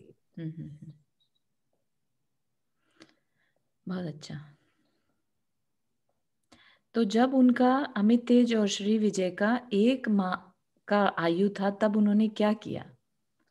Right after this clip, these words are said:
शेष बचा था एक माह का आयु, माह की आयु,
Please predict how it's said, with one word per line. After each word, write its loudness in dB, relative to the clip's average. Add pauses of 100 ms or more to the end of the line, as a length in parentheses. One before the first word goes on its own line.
(1160)
शेष 0
बचा -4
था -6
एक -8
माह -8
का -12
आयु, -6 (680)
माह -10
की -12
आयु, -8